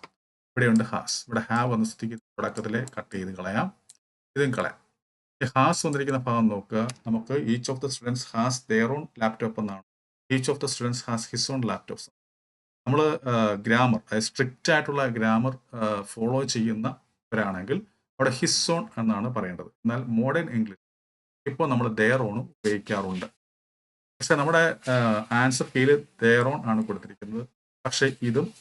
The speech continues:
ആൻസർ ശരി, ഈ പറയുന്ന ഡിയും കറക്റ്റ് ആൻസർ ആണ്. ഓക്കെ, അപ്പം ആൻസർ കീയിൽ ഇതാണ് കൊടുത്തിട്ടുള്ളത്. ഈ പ്രൊഫഷണൽ, ആ, ഫൈനൽ ആൻസർ കീ വരുമ്പോൾ ചിലപ്പോൾ ഇത് ശരിയാകാം.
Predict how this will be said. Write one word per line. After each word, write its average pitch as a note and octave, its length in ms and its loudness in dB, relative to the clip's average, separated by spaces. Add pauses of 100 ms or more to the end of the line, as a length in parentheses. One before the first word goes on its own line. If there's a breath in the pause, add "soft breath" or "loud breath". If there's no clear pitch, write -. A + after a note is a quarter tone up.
ആൻസർ A2+ 500 0 (160)
ശരി, A2 220 -2
ഈ C#3 220 -2 (120)
പറയുന്ന A#2 240 4
ഡിയും A#2 540 0
കറക്റ്റ് A2+ 300 2
ആൻസർ A2+ 320 0
ആണ്. - 180 -2 (960)
ഓക്കെ, - 140 2
അപ്പം - 600 0
ആൻസർ A#2+ 400 2
കീയിൽ E3+ 440 0 (100)
ഇതാണ് C3 340 2
കൊടുത്തിട്ടുള്ളത്. - 420 -6 (360)
ഈ C3 140 4
പ്രൊഫഷണൽ, C3 480 0
ആ, A2 320 2
ഫൈനൽ C3 400 2
ആൻസർ B2+ 260 0
കീ C#3 60 2
വരുമ്പോൾ C3 260 0
ചിലപ്പോൾ C3 220 -6
ഇത് C3+ 260 -2
ശരിയാകാം. G2+ 520 0